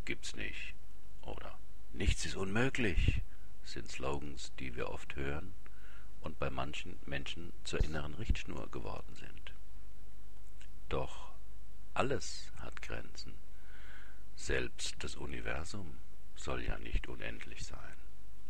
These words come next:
Aber alles, was auf der Erde existiert, hat Grenzen. Und Menschen allemal. Grenzen der Kraft,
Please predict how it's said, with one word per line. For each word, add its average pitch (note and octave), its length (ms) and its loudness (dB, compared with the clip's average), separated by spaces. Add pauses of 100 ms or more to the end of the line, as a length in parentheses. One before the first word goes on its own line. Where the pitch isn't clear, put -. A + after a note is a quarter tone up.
(800)
Aber - 220 0
alles, - 360 0
was - 140 2
auf - 120 0
der - 160 2
Erde - 300 0
existiert, - 760 2
hat - 200 2
Grenzen. A#2+ 500 0 (560)
Und - 180 0
Menschen D#2+ 360 0
allemal. - 560 0 (1400)
Grenzen - 380 0
der C2+ 100 0
Kraft, - 580 0